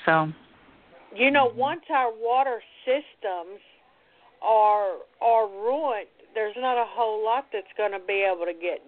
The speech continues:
Speaker 2: done, you know, to clean 'em up. And anyone who's in the pipeline business knows, uh,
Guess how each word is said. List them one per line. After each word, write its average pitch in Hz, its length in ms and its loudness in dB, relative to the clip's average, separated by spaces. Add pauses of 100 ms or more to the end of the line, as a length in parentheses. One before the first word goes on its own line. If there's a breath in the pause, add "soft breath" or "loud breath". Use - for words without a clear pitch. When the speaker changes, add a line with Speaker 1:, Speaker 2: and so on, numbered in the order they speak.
(140)
Speaker 2:
done, 190 440 -4 (600 soft breath)
you 196 140 0
know, 190 200 4
to 185 80 0 (180)
clean 214 220 -2
'em 165 160 -8
up. 175 180 -6 (2000 soft breath)
And 214 200 0
anyone 247 600 2
who's 233 360 0
in 208 80 -4
the 196 80 -6
pipeline 214 640 0
business 214 540 0
knows, 196 560 0 (720 soft breath)
uh, 190 320 4